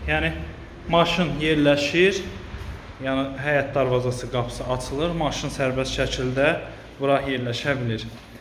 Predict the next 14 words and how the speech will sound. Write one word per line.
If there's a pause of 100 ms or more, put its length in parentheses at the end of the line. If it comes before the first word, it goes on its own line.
(220)
Kombi
xəttləri
çəkilib,
qazı,
suyu,
işığı
daimidir. (500)
Birinci
mərtəbədə (240)
belə
bir (880)
sanitar
qovşağı
da